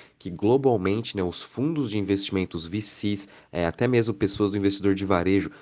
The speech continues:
estão, é, underweight cripto, né? Eles estão aí com baixa alocação. Então ainda também está faltando entrar todo esse dinheiro um pouco institucional,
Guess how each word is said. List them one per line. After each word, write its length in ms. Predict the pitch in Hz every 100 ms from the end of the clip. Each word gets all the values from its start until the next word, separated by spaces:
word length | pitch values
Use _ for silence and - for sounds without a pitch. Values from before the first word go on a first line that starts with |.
| -
estão, 460 | - - - 107 110 -
é, 180 | 98 95
underweight 680 | 113 147 151 127 101 110 120 -
cripto, 460 | 113 117 - -
né? 140 | 82 85
Eles 160 | 87
estão 200 | - 104
aí 80 | 107
com 200 | - 98
baixa 440 | 80 98 113 - -
alocação. 760 | 110 110 107 - 110 - 92 - - - -
Então 260 | 87 95
ainda 260 | 107 135 147
também 340 | 139 107 110
está 320 | 117 - 110
faltando 500 | 120 123 110 - 110
entrar 300 | 104 101 101
todo 220 | 98 113 117
esse 180 | -
dinheiro 300 | 95 95 98
um 40 | 92
pouco 280 | - 85 85
institucional, 760 | - - 85 80 87 107